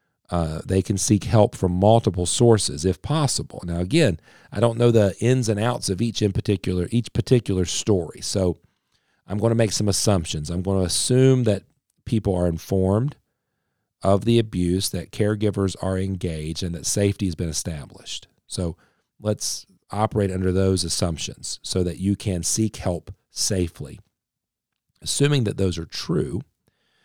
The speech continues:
and that you can seek help safely, one thing I would recommend, a couple things. First, I would recommend connecting to a trained advocate, whether it's a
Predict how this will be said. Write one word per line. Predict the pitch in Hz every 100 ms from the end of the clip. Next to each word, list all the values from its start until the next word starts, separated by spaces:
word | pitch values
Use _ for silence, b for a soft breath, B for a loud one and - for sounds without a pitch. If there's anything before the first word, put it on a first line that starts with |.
| _ -
and | 98
that | 87
you | 98
can | 92
seek | - 110 98
help | 95 85 -
safely, | - 92 92 - 82 80
one | - 107 160
thing | 170 98
I | 82 117
would | 120 87
recommend, | 90 85 80 76 76
a | -
couple | 117 -
things. | - 71 80
First, | - 156 117 85 - _ b b b b b b -
I |
would | 117 104
recommend | 104 165 196 143 104 98 98 98 - _
connecting | - 95 107 - 113 107
to | - 95 90 90 87 - _
a | 90 85 82 82 80 _ _ _ _ _
trained | - - 110 107 107 107 101 _ _
advocate, | 101 101 87 80 - - -
whether | 92 90 90
it's | 85 -
a | 85 82 78